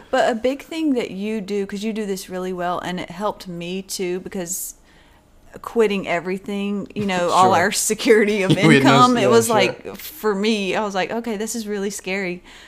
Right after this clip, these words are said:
Speaker 1: But your mindset of, "No, we still have to offer things for free and give value."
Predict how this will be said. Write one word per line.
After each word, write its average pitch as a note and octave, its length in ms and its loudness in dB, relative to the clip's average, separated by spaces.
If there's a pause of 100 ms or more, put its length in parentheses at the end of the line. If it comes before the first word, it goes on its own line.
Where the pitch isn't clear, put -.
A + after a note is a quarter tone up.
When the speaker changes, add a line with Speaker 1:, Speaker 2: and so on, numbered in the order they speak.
(140)
Speaker 1:
But G#3 200 2
your G3+ 300 0
mindset G3 600 -2
of, F3+ 360 -4 (140)
"No, G3+ 180 -2
we G3 200 -4
still G3+ 340 -4
have G3+ 220 -6
to - 100 -6
offer F3 240 -4
things F#3 260 -8
for F3+ 100 -12
free F#3 280 -6
and G3 120 -2
give F#3 160 -4
value." F3 720 -4